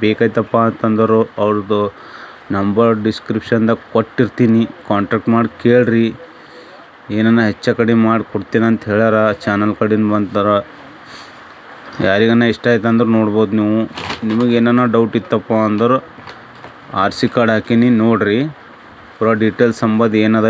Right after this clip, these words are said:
ಎಲ್ಲ ಕ್ಲಿಯರ್ ಮಾಡ್ಕೋರಿ. ಆಮೇಲೆ ಗಾಡಿ ಕಂಡೀಷನ್ ಏನದ ಪೂರ್ತಿ ವಿಡಿಯೋ ನೋಡ್ರಿ ಗೊತ್ತಾಗ್ತದ. ಆ್ಯಂಗಲ್ ಟು ಆ್ಯಂಗಲ್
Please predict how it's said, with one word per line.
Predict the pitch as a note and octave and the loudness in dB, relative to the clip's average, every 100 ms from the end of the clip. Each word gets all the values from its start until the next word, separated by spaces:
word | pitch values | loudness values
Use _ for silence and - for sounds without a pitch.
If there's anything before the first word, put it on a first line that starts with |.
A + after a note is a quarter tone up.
| G#2 | 0
ಎಲ್ಲ | F#2+ G#2 A#2 | 0 -2 -2
ಕ್ಲಿಯರ್ | - A2 G#2+ | 0 0 2
ಮಾಡ್ಕೋರಿ. | G#2+ G2 A2 G#2+ G#2+ G2+ - - - - - - - - - - - F#2+ | 0 0 0 0 0 -4 -12 -20 -20 -20 -20 -20 -20 -20 -20 -16 -2 0
ಆಮೇಲೆ | G#2+ A#2+ A2 | 2 2 2
ಗಾಡಿ | G#2+ A2+ | 0 0
ಕಂಡೀಷನ್ | A2+ G#2+ A2+ A#2+ A#2 A#2 | 0 2 2 2 2 4
ಏನದ | A2+ A2+ A2+ - | 2 2 -2 -2
ಪೂರ್ತಿ | G#2 A2 A2+ - A#2+ G#2+ | -4 -2 -2 0 2 2
ವಿಡಿಯೋ | A2 A#2 A2 | 2 2 2
ನೋಡ್ರಿ | A2 G#2 A2+ G#2 | 0 0 0 0
ಗೊತ್ತಾಗ್ತದ. | - A#2 G#2 A2 G#2+ G#2+ G#2 - - - - - - - - - - | -2 -4 -4 -4 0 0 -2 -10 -20 -20 -20 -20 -20 -20 -20 -14 -2
ಆ್ಯಂಗಲ್ | G#2 G#2+ A2+ A2+ | 0 2 2 2
ಟು | A#2 | 2
ಆ್ಯಂಗಲ್ | A2 A2+ A#2 | 2 2 2